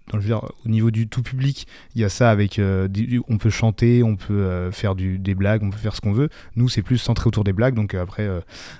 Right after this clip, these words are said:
euh, voilà, c'est, on, le micro est ouvert et qui, qui a envie de venir, vient.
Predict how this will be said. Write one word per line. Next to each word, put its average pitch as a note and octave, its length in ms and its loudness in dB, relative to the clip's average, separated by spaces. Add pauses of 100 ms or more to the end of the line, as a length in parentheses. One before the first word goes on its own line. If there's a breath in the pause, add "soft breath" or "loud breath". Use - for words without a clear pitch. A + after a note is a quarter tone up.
(100)
euh, F2 340 -4
voilà, F2+ 240 -6
c'est, F2 280 -6
on, F#2+ 200 -6
le A#2 140 6
micro C3+ 300 4
est B2 100 2
ouvert C3 260 6
et G#2+ 220 4
qui, C#3 460 -4
qui D#3 200 0
a C#3 40 4
envie B2 200 2
de A2 60 -4
venir, A2 300 2
vient. G2 220 -4